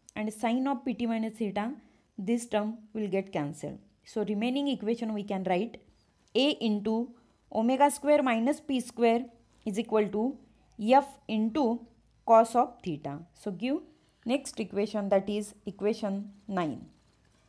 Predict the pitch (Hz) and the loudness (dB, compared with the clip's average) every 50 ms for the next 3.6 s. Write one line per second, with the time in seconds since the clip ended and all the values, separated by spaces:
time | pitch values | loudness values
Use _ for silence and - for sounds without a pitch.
0 | _ _ _ _ _ _ _ _ _ _ _ _ _ _ _ _ _ _ _ _ | _ _ _ _ _ _ _ _ _ _ _ _ _ _ _ _ _ _ _ _
1 | _ - 254 285 285 240 247 285 311 320 - - - _ _ _ _ _ _ _ | _ -2 2 4 4 6 6 4 2 0 -2 -14 -20 _ _ _ _ _ _ _
2 | - 240 240 240 - 330 302 233 247 240 247 240 - - - - 247 254 214 294 | 2 2 2 2 0 0 6 8 8 8 6 4 -4 -14 -10 -6 -4 -2 0 0
3 | 302 294 - - 294 302 233 233 226 311 311 349 | -2 -2 0 2 2 2 2 2 4 4 4 2